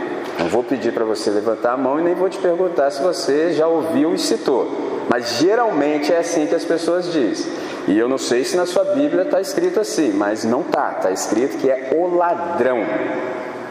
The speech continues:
É o ladrão que vem para roubar, matar e destruir. Por isso eu fiz questão de ler todo o contexto para você perceber o que Jesus tá dizendo. Mas geralmente as pessoas, vocês já sabem, já me ouviram dizer,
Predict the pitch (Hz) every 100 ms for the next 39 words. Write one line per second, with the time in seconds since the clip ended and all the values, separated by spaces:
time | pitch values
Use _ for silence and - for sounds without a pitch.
0 | - 92 92 120 165 185 180 139 - 107
1 | 113 139 151 180 160 - 101 117 - 123
2 | 123 123 135 - 95 104 120 120 120 131
3 | 131 - 90 98 113 - 98 - - 143
4 | 160 135 101 - - 101 117 - 131 135
5 | 131 - 120 - 139 135 135 123 - 185
6 | 226 220 - 160 151 - 120 - 139 127
7 | 135 - 175 214 - 185 127 139 143 160
8 | 156 156 160 160 151 151 135 - - -
9 | - - 143 139 170 226 208 170 180 185
10 | 175 185 - 160 160 175 165 160 131 131
11 | 151 151 143 151 120 120 127 113 123 131
12 | 160 113 110